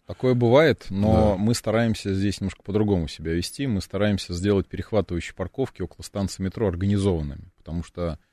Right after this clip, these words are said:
Speaker 1: оставлять машины, э, у жилых домов, э, там, где проживают москвичи, не совсем правильная вещь.
Speaker 2: Вы знаете, мне кажется, что Москва настолько огромная, э, транспортная система,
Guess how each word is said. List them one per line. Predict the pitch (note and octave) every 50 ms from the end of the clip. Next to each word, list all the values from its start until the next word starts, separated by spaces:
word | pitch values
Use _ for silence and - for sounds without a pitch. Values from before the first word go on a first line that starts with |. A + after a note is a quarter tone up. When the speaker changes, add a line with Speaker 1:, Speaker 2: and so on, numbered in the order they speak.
| _ _ _ _ _ -
Speaker 1:
оставлять | D#2+ - - - G2 G#2+ A2 G2+ - -
машины, | F#2 F#2+ - - A2+ G#2 F#2+ F2+ E2+ D#2+ D#2 D2+ -
э, | - E2 - D#2+ D#2 D#2+ E2 E2+
у | F2 F#2+ F#2+ F#2+ F#2+
жилых | F#2 E2+ G#2 G#2+ G#2+ G2 F#2
домов, | F2+ G2 G2+ G#2 F#2+ E2+ - - _ -
э, | E2+ D#2 D#2+ D#2 D2+ -
там, | - F2+ F2+
где | E2+ E2+
проживают | - F#2 E2+ F2 F#2+ F#2+ F#2 F2 -
москвичи, | F2+ E2+ - - G#2 F#2 - - C#3
не | A#2+ F2+
совсем | - E2 - - G2 F2+
правильная | - F2+ F2 E2 D#2 D2+ D2+ C#2
вещь. | C2+ C2 - - _ _ _ - - - - - -
Speaker 2:
Вы | A2+
знаете, | C3+ D3+ - G2
мне | F#2+ G2+ A2
кажется, | - A#2+ A2 - -
что | - - - F#2
Москва | F2+ F#2+ G2 G2 - - - A2+ C2+ C#2+
настолько | C2 - D#2 - - F#2 F2+ - F2+ F#2
огромная, | F2 F2+ F#2+ F#2+ G#2 F#2 E2 D#2 D2+ C#2+ C2+ C2 C2 C2 D2 - -
э, | - D2+ C#2 D2 - - -
транспортная | - - F2 E2 - - D2+ - - D#2 D#2
система, | - - - - - - B2 C3+ A#2+ - -